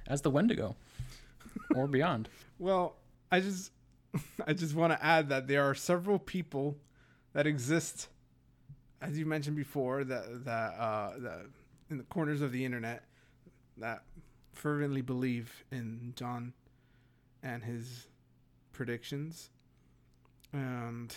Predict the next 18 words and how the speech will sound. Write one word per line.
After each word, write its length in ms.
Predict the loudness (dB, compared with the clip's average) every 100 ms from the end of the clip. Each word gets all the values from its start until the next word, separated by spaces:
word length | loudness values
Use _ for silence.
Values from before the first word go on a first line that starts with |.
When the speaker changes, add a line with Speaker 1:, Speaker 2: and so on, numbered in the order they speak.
| -2
Speaker 1:
Mm-hmm. 140 | 2 4
Speaker 2:
I'm 80 | 2 -2 -6
just 180 | 0 2
gonna 140 | 2
read 180 | 2 2
to 100 | 0
you 40 |
some 220 | 0 -4 -2
titles. 640 | 2 2 0 -4 -6 -10 -20 -12
There's 320 | -4 -4 -4 -2
one 500 | -2 -2 -2 -4 -6 -14 -12
called 760 | -4 -2 0 -2 -2 -4 -8 -14 -20 _ _ _ _ _
Who 280 | 0 2 4
Authored 560 | 6 6 6 0 0
the 100 | -2
John 580 | -2 -2 0 2 0 -2 -6 -18
Titor 480 | -10 -6 -2 -2 -2
Legend? 600 | -2 -4 -4 -6 -6 -10